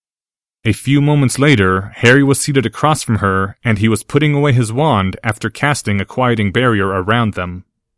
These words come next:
And an awful lot of Ravenclaws were trying not to look like they were watching. "Hey," Harry said. His voice wavered. "I missed you. You're going to talk to me again, now?"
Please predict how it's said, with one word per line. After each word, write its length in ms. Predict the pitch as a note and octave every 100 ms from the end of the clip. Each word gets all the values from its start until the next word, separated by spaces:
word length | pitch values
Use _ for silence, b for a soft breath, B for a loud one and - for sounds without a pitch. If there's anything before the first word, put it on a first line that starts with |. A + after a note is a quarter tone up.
| _ _ _
And 140 | G#2+ G2
an 100 | -
awful 360 | A#2+ D3+ - A#2+
lot 200 | A#2 A2+
of 160 | F#2+ A2
Ravenclaws 680 | D#3 G#2+ - - G2 G2
were 100 | G#2
trying 720 | G2 - - D#3+ D#3 G2+ G2 G2+
not 240 | B2+ A2
to 80 | D#3
look 380 | D3+ C#3 F#2 -
like 200 | G2+ -
they 120 | C3
were 160 | G2+ G2
watching. 600 | A#2 A#2 - F#2 F#2+ - _ _ _ _ _ _ _ _ _
"Hey," 600 | - D#3 A3+ G#3+ D#3 C3 - _ -
Harry 320 | F#2 F2+ F#2
said. 460 | - G2 G2+ A#2 - _ _ _
His 200 | G#2+ G2
voice 360 | B2 A#2 -
wavered. 500 | G#2+ G#2+ G2+ F#2+ F2 - _ _ _ _ _ _ -
"I 140 | F#3
missed 380 | F#3+ G#3 - -
you. 360 | C3 G#2 G#2+ - _ _ _ _
You're 360 | F3 F3 F3 - _
going 200 | F3 F#3
to 100 | F3+
talk 320 | D#3+ D#3+ E3+ -
to 100 | G3+
me 140 | G3+
again, 480 | G3+ G#3 G#3+ A#3 A3+ _ -
now?" 440 | F#3+ G#3 A#3 B3